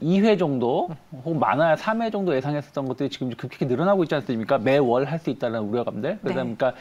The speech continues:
Speaker 1: 그러한 것을 좀 지켜보자라는 심리가 좀 있을 것 같아요. 그걸 확인하고 나서 우리나라도 금리 인상 폭을 좀 결정하지 않을까 생각을 좀 하고 있고요.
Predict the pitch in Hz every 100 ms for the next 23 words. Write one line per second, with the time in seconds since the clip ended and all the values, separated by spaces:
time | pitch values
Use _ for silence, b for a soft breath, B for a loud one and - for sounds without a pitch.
0 | B B - 143 156 139 143 143 - 135
1 | 185 170 165 151 139 165 170 156 135 113
2 | 156 127 - 110 - 143 160 170 196 190
3 | 196 196 120 110 165 185 202 B B B
4 | 127 135 139 131 131 123 135 123 131 120
5 | 147 135 127 127 117 120 139 127 113 110
6 | 117 147 131 127 190 220 - - 120 117